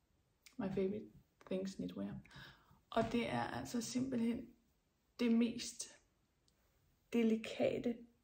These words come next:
at have om sin hals. Jeg har jo lige sådan måttet prøve det.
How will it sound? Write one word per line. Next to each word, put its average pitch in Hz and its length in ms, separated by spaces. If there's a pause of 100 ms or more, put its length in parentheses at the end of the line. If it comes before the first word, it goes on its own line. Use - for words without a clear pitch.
at 208 80
have 208 200
om 196 120
sin 196 220
hals. - 480
Jeg 202 120
har 208 160
jo 208 60
lige 233 160
sådan 233 220
måttet 208 260 (500)
prøve 202 340
det. - 140